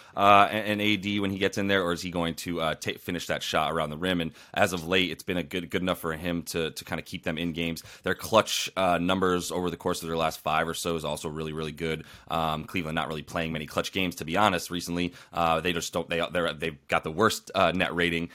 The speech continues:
Does Cleveland in clutch time over the course of the last three because they haven't really played at all. Um, so it's not quite fair there. But I, e-,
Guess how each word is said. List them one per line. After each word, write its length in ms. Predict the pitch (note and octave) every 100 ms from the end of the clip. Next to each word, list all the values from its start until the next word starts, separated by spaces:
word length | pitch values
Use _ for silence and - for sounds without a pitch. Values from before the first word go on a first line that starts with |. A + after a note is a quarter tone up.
| - -
Does 180 | F#2 G2+
Cleveland 420 | - G#2+ F2+ F2
in 140 | E2 F2+
clutch 280 | - G2 -
time 200 | F2+ F2
over 80 |
the 60 | E2+
course 220 | - F2+
of 20 |
the 60 | E2
last 220 | E2 D#2+
three 260 | F2+ F#2 F2
because 340 | - - D#2+
they 80 | D2
haven't 180 | E2 C#2+
really 140 | D#2+
played 260 | - A#2 F2+
at 80 | D2
all. 180 | C#2 - -
Um, 400 | - F2 E2 D#2+
so 160 | D#2 G2+
it's 100 | F2+
not 140 | G2+
quite 160 | - E2
fair 260 | - F2+ E2
there. 260 | E2+ E2
But 140 | D2+ E2
I, 120 | F2
e-, 120 | -